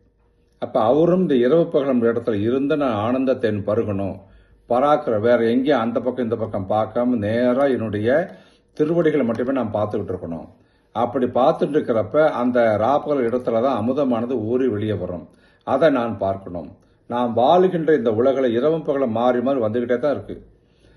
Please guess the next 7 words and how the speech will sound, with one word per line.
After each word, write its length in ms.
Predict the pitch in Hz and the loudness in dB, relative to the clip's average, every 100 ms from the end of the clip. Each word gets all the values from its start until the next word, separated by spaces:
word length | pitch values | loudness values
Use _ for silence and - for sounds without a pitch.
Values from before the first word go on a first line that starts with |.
| _ _ | _ _
இன்பம் 340 | 123 135 135 120 | 0 2 2 2
இருக்கும், 300 | 117 120 110 | 0 -2 -2
துன்பம் 340 | 117 127 123 | 0 2 2
இருக்கும், 320 | 117 98 127 | 2 0 -2
பிறப்பு 300 | 120 120 123 131 | 0 -2 0 2
இருக்கும், 320 | 123 110 117 | 2 0 -4
இறப்பு, 300 | 110 120 | -4 -4